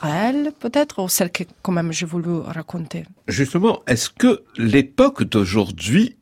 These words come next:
Speaker 2: compte beaucoup dans votre manière de, de jeter un regard sur cette, euh, époque, euh, de Sissi, sur le personnage de Sissi ? Bon, parce que, effectivement, les films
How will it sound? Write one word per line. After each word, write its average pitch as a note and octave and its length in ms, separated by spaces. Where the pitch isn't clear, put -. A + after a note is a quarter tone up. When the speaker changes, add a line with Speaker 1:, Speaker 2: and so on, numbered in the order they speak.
Speaker 2:
compte G#3 260
beaucoup - 540
dans - 160
votre G2+ 460
manière A#2+ 480
de, G#2+ 120
de A2 80
jeter B2+ 340
un D3+ 80
regard A#2+ 380
sur - 200
cette, - 460
euh, G#2+ 100
époque, A#2 400
euh, G2 320
de G2+ 120
Sissi, C3 460
sur A2 260
le D3+ 220
personnage A#2+ 680
de G2 120
Sissi ? D3 440
Bon, G#2+ 240
parce - 200
que, B2+ 160
effectivement, D#3+ 580
les D#3+ 140
films C3 420